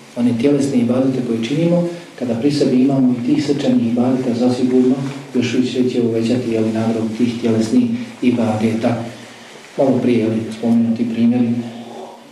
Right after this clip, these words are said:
jel, kako velik nijet, kako nijet može da uveća malo djelo,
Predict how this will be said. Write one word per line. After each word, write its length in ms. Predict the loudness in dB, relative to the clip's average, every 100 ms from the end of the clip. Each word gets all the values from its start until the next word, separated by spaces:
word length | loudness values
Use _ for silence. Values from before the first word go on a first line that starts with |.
| -8
jel, 140 | -6 -6 -6
kako 240 | -4 -2 0
velik 340 | 2 2 4
nijet, 360 | 4 4 0 0
kako 220 | 0 4
nijet 280 | 4 4 2
može 200 | 0 2
da 120 | 0
uveća 300 | 0 0 0
malo 280 | 2 2 2
djelo, 320 | 2 2